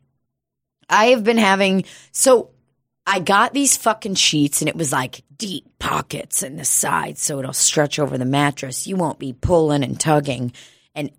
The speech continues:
every time I have to put my sheets, when I wash my sheets, every time they go into the washer, I'm not like, "Fuck yeah, I'm gonna have clean sheets." I'm,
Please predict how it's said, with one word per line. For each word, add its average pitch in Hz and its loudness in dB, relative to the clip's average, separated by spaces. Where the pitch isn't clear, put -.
every 185 4
time 147 0
I 156 2
have 160 0
to - -12
put - -2
my 156 0
sheets, 139 0
when 196 0
I 214 2
wash 196 2
my 175 2
sheets, 160 -2
every 170 2
time 165 0
they 156 0
go 147 2
into 147 0
the 147 -2
washer, 127 2
I'm 160 2
not 175 2
like, 139 0
"Fuck 233 4
yeah, 254 4
I'm 226 2
gonna 226 2
have 185 0
clean 226 -4
sheets." 214 -2
I'm, 190 2